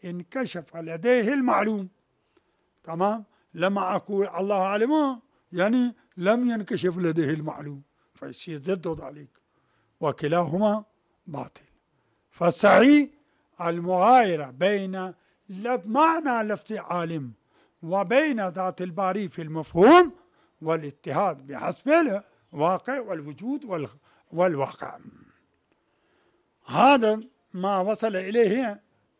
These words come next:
كلام الكفاية رضوان الله تعالى عليه. نحن اليوم قلنا مثل ما قلنا في مباحثة حرشة مع العلماء، هذا مثل أن نحرك الشجر بل كي تتوقع، هذا في أثمار جانعة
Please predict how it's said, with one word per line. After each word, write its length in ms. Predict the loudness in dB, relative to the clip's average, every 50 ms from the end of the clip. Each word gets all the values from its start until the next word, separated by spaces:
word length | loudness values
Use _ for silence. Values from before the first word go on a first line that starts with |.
| _ _ -4
كلام 380 | 0 2 2 2 2 0 -2
الكفاية 580 | -4 -6 -6 -8 -6 -2 0 0 0 2 0 0
رضوان 380 | 0 -2 -8 -10 -12 -12 -12
الله 220 | -14 -16 -18 -20 -20
تعالى 260 | -18 -16 -16 -16 -16
عليه. 300 | -16 -20 -20 -20 _ _ _ _ _ _ _ _ _ _ _ _ _ 4
نحن 440 | 6 8 8 8 6 4 0 -4 -6 -4
اليوم 480 | -4 -2 2 4 4 4 4 2 -2
قلنا 380 | -6 -6 -6 -4 -2 -2 -2 -2
مثل 240 | -4 -6 -6 -6 -6
ما 100 | -6 -6
قلنا 320 | -4 -4 -4 -4 -4 -6
في 160 | -6 -6 -8
مباحثة 540 | -8 -8 -6 -6 -6 -8 -8 -10 -14 -20 -20 _ _ _ _ _ -2
حرشة 460 | 2 6 6 6 6 4 0 0 0
مع 240 | 0 -2 -4 -4 -4
العلماء، 560 | -4 -4 -4 -4 -4 -4 -4 -4 -6 -8 -8 -16 _ _ _ _ _ _ _ 0
هذا 320 | 4 4 4 6 6 4 4
مثل 260 | 4 0 -4 -4 -6
أن 120 | -6 -6
نحرك 480 | -6 -6 -4 -2 0 2 2 0 -2 -2
الشجر 520 | -6 -6 -2 -2 0 4 6 6 6 4 2 -8 _ _ _ 0
بل 120 | 0 0
كي 140 | 0 0 -4
تتوقع، 760 | 0 0 -2 2 2 2 2 4 4 4 4 4 4 0 -4 -8 -12 _ _ _ -2
هذا 360 | 2 4 6 6 8 8 8 6
في 220 | 4 0 0 0
أثمار 440 | 0 0 2 4 6 6 6 4 4
جانعة 640 | 4 4 4 4 4 2 0 -2 -2 -2 -2 -2 -4